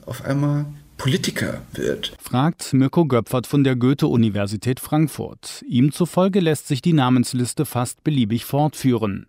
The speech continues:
Speaker 2: Beppe Grillo in Italien, Jimmy Morales in Guatemala und nicht zuletzt Volodymyr Zelensky in der Ukraine. Sie alle waren einst erfolgreiche Komiker und wurden später Berufspolitiker.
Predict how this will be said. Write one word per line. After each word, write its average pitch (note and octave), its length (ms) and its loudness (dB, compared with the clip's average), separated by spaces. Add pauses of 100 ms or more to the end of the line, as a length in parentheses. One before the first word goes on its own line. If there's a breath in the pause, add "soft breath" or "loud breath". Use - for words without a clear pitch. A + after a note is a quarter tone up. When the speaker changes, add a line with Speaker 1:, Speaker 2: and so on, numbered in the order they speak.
(200)
Speaker 2:
Beppe A2 280 -4
Grillo C3 400 2
in B2 80 6
Italien, D3 540 4 (340 soft breath)
Jimmy D#3+ 240 4
Morales C3 540 4
in C#3 140 4
Guatemala A#2+ 920 2
und D3 400 2
nicht B2+ 240 2
zuletzt A#2+ 520 0
Volodymyr A2+ 600 2
Zelensky C3 640 2
in A2+ 160 4
der G#2 160 -2
Ukraine. B2+ 640 0 (500 loud breath)
Sie C3 160 0
alle F3+ 300 2
waren D3 340 2
einst B2 460 -2
erfolgreiche A#2+ 680 -2
Komiker C#3+ 680 2 (180)
und C#3 240 0
wurden D#3 240 2
später A#2+ 540 -2
Berufspolitiker. A#2 1160 -2